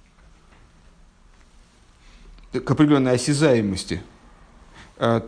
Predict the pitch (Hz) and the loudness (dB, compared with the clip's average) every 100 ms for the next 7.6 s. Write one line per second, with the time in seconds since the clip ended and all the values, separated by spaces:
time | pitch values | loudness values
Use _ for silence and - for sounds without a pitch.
0 | - - 139 135 131 165 170 120 101 - | -8 0 4 4 4 4 4 2 -2 -4
1 | 120 127 127 147 110 82 101 110 110 180 | -2 0 0 0 0 -2 -2 -4 -2 -2
2 | 233 233 160 180 208 202 196 131 123 131 | -4 -4 -4 -2 -2 -2 -2 -2 -2 -2
3 | 113 101 - 127 - 127 190 165 156 151 | -2 -2 -4 -6 -4 -2 0 -2 -2 -4
4 | 143 139 127 101 98 98 - - 120 135 | -4 -4 -2 -2 -4 -8 -12 -6 -6 -4
5 | 135 147 127 107 113 117 127 131 135 107 | -2 0 0 0 -2 -2 -2 -2 0 0
6 | 104 117 110 107 104 - 123 131 131 120 | -2 -4 -6 -6 -6 -4 -2 0 0 0
7 | 123 147 202 262 208 113 | -2 -2 -2 -2 -2 -4